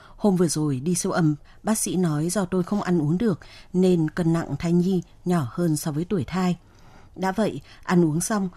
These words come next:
tôi lại một mình dọn dẹp, rửa bát. Nhiều lúc tôi thấy chán nản, chỉ muốn buông hết mọi công việc để nghỉ ngơi dưỡng thai. Tôi ngỏ ý bảo anh giúp tôi một số việc thì anh thản nhiên nói, "Những việc ấy anh chả làm bao giờ nên anh không biết làm."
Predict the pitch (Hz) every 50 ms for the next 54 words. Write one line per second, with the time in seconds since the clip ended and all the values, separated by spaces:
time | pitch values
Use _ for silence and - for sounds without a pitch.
0 | - - - - 185 170 160 156 151 160 127 156 160 156 143 143 151 151 143 127
1 | - - 127 - - - 165 147 - - - - 156 131 - 143 165 220 - -
2 | _ - - - - - - - - - - 185 156 131 147 196 202 190 180 175
3 | 180 165 - 160 160 - - 190 165 175 208 240 214 156 117 117 - - - -
4 | - - 202 175 147 143 151 156 156 202 220 240 220 196 196 254 311 - 233 214
5 | 190 - - 196 202 185 175 185 156 - - - - 151 117 123 131 120 104 113
6 | 135 160 170 156 151 - - - - - 208 196 175 170 147 - - - - -
7 | - - - - - - 196 170 160 160 131 110 - - 139 139 156 180 - -
8 | 135 98 131 156 170 - 240 - - 208 202 180 156 123 - - 147 147 - 233
9 | 208 147 - - - - - - - - 143 113 147 160 151 147 - 180 151 123
10 | 143 160 180 170 160 160 147 143 165 220 - - - - - - - - - 240
11 | 240 240 262 240 - - - 147 147 165 208 - - 220 214 - - 220 175 131
12 | 143 147 131 131 185 180 185 190 165 139 120 - - - - 147 151 156 143 -
13 | - 165 139 131 131 - - 175 156 185 254 233 202 190 151